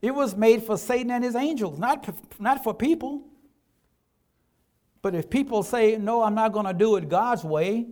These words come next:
I'm gonna do it my way," there's other,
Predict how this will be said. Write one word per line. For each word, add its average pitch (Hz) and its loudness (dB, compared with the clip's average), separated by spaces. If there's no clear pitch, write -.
I'm 190 -2
gonna 214 0
do 185 4
it 170 -6
my 262 2
way," 180 0
there's 151 -2
other, 160 -2